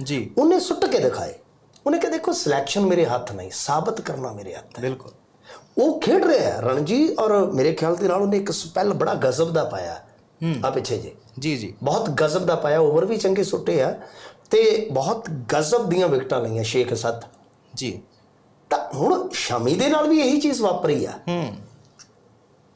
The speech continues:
Speaker 2: ਕਿ ਬਈ ਉਹਦੀ ਫਿਟਨੈਸ ਦੇ ਆਧਾਰ ਤੇ ਉਸ ਨੂੰ ਛੱਡਿਆ ਗਿਆ ਜਾਂ ਉਮਰ ਦੇ ਲਿਹਾਜ਼ ਨਾਲ। ਜੇ ਦੋਨੇ ਹੀ ਚੀਜ਼ਾਂ ਨੇ ਤਾਂ ਫਿਰ ਆਪਣੇ ਆਪ ਨੂੰ ਉਹ ਸਾਬਤ ਕਰਕੇ ਦਿਖਾ ਰਿਹਾ ਕਿ ਮੇਰੇ 'ਚ ਦਮ ਹੈ,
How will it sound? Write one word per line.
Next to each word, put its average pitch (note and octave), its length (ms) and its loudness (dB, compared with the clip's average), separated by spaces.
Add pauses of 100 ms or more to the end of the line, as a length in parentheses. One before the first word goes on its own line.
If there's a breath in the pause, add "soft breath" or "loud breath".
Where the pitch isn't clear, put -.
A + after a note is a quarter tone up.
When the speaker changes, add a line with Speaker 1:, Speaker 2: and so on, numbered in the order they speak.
(180)
Speaker 2:
ਕਿ A#3+ 100 4
ਬਈ G#3 420 2
ਉਹਦੀ F#3 220 2
ਫਿਟਨੈਸ F3 580 0
ਦੇ C4 140 2
ਆਧਾਰ B3+ 260 2
ਤੇ - 160 0
ਉਸ G3+ 180 0
ਨੂੰ A#3 380 0
ਛੱਡਿਆ F3+ 380 2
ਗਿਆ A3 160 2
ਜਾਂ A#3+ 140 2
ਉਮਰ D3+ 360 2
ਦੇ C3 120 4
ਲਿਹਾਜ਼ C3 320 0
ਨਾਲ। B2 160 -10 (560 loud breath)
ਜੇ B3 140 2
ਦੋਨੇ D#3 460 2
ਹੀ F4 180 4
ਚੀਜ਼ਾਂ C#4 340 2
ਨੇ B2+ 240 -4 (280)
ਤਾਂ C3+ 80 0
ਫਿਰ C#3 120 0
ਆਪਣੇ C3+ 340 0
ਆਪ A#2 240 -2
ਨੂੰ B2+ 120 -4
ਉਹ D#3 420 -4
ਸਾਬਤ - 420 -4
ਕਰਕੇ A2 320 -8
ਦਿਖਾ - 300 -14
ਰਿਹਾ E2 160 -16
ਕਿ - 200 -6
ਮੇਰੇ D#3+ 220 2
'ਚ A3+ 100 0
ਦਮ F#3+ 240 0
ਹੈ, C3 340 -4